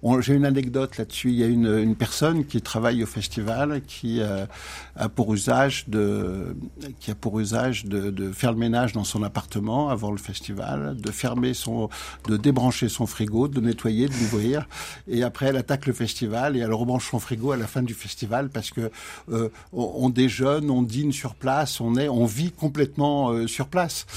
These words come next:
Donc, euh, c'est vrai que c'est une, c'est une espèce de bulle dans l'année, euh, où, euh, toute l'équipe, euh, toute l'équipe vit ensemble et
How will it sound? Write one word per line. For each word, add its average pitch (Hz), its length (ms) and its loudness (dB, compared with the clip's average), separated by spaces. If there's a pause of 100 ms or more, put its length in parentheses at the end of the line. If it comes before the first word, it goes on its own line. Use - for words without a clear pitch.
(260)
Donc, 117 340 -2
euh, 110 640 0
c'est - 160 -6
vrai 123 220 -2
que 139 80 -10
c'est - 340 -6
une, 104 520 -4 (340)
c'est - 380 -6
une 117 60 0
espèce 110 360 -2
de 113 120 0
bulle 135 520 0
dans 107 140 -2
l'année, 123 580 -2
euh, 104 300 -4 (360)
où, 139 340 0
euh, 110 280 0
toute 143 300 -6
l'équipe, 143 560 0
euh, 110 180 2
toute - 220 -10
l'équipe 127 300 -2
vit 117 200 0
ensemble 147 580 -2
et 147 280 0